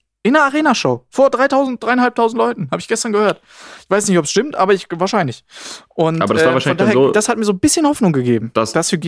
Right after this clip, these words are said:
Speaker 1: Hygienekonzept von
Speaker 2: in der
Speaker 1: denen
Speaker 2: Arena
Speaker 1: wurde
Speaker 2: waren wahrscheinlich dann Platz für
Speaker 1: angenommen.
Speaker 2: zwanzigtausend und deswegen konnte man das auf dreitausend bestuhlen, vermutlich. Also, kommen dreitausend Leute hinsetzen. Mit, mit
Speaker 1: Ja, das
Speaker 2: Abstand.
Speaker 1: weiß ich nicht.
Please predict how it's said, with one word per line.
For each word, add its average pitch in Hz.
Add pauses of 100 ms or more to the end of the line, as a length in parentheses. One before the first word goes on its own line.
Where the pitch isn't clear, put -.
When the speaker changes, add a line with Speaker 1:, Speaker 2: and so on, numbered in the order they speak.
Speaker 1:
Hygienekonzept -
von 214
Speaker 2:
in 127
der 120
Speaker 1:
denen -
Speaker 2:
Arena 120
Speaker 1:
wurde 117
Speaker 2:
waren 120
wahrscheinlich 117
dann 110
Platz 110
für 120
Speaker 1:
angenommen. 107
Speaker 2:
zwanzigtausend 131
und 107
deswegen 113
konnte 113
man 113
das 107
auf 101
dreitausend 104 (100)
bestuhlen, 101
vermutlich. 90
Also, 101 (300)
kommen 107
dreitausend 101
Leute 98
hinsetzen. 92 (640)
Mit, 110
mit -
Speaker 1:
Ja, 156
das 165
Speaker 2:
Abstand. 90 (260)
Speaker 1:
weiß 147
ich 156
nicht. 131